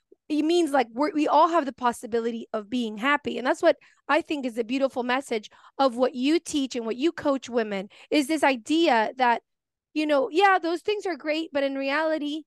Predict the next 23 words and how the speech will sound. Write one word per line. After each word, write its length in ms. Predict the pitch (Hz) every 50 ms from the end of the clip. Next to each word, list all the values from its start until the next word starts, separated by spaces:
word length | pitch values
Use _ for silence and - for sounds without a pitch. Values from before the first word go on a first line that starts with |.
| _ _ _ _ _ _ _ _ _ _ _ _ -
the 100 | 269 -
things 260 | - 339 339 339 320
that 220 | 311 269 - -
truly 400 | - - - 339 359 359 339 311
matter 420 | 285 277 269 269 262 247 233 226 226
are 60 | 240
things 260 | - - 277 277 269
that 100 | 269 254
you 120 | 233 233
can 120 | 226 254 240
sort 220 | - - 330 381
of, 100 | 370 294 - _ _ _ _ _ _ _ _ _ -
um, 260 | 254 233 220 208 233 415 - _ _ _ _ _ -
have 460 | - - 330 339 359 349 285 240 233
more 220 | 247 269 285 285 285
control 560 | - 269 262 240 - - 285 262 277 285 277
over 160 | 262 233 247 277 -
in 180 | 285 277 277
your 160 | 269 247 233 233
life 300 | 233 240 247 233 226 -
if 140 | - 247 233
you 160 | 240 254 247
just 260 | 247 285 254 - -